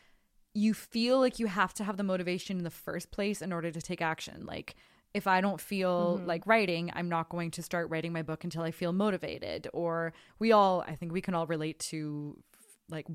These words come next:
Speaker 1: waiting to feel like we're in the mood to work out and then never, ever actually working out. And sometimes the motivation might strike you, and once in a while it might work, but it is not gonna serve you in the long run, because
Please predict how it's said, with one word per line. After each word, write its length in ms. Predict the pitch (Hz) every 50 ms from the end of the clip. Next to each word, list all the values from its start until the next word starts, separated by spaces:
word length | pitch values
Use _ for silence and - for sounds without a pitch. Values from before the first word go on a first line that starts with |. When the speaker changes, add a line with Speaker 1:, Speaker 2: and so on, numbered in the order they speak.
| 143 156 160
Speaker 1:
waiting 300 | 170 165 160 165 175 180
to 100 | - 170
feel 320 | - - 185 175 170 175 175
like 180 | 170 175 -
we're 100 | 175 180
in 60 | 180
the 60 | 175 170
mood 220 | 170 165 170 165
to 80 | - 180
work 240 | 160 165 165 -
out 200 | 160 156 175 185
and 100 | - 170
then 200 | 160 160 156 143 -
never, 440 | - 165 156 143 139 147 147 143 - _ -
ever 220 | 131 131 - -
actually 320 | 117 127 - - - - -
working 320 | - 151 147 - 190 208
out. 120 | 226 170 - _ _ _ - - - - - - - _
And 180 | - - 240 226
sometimes 680 | - - 269 294 302 269 254 247 226 233 233 226 208 208 - -
the 80 | 233
motivation 540 | 220 214 202 190 185 165 170 170 175 - 196
might 200 | 196 185 170 -
strike 340 | - - 170 160 156 - -
you, 200 | 165 165 160 160
and 260 | 165 160 - 165 156
once 280 | 156 175 180 185 185 -
in 80 | 196
a 40 | 196
while 240 | 175 170 160 160 156
it 80 | - -
might 180 | 165 151 -
work, 300 | - - - - - - -
but 180 | 180 160 - -
it 100 | - 185
is 100 | 185 180
not 240 | 190 180 170 165 160
gonna 160 | - 165 160
serve 280 | 147 - 165 156 143 156
you 100 | 151 151
in 60 | 147
the 80 | 139
long 260 | 139 147 151 160 147 -
run, 240 | - 64 - - 131
because 400 | - 160 - 165 160 151 143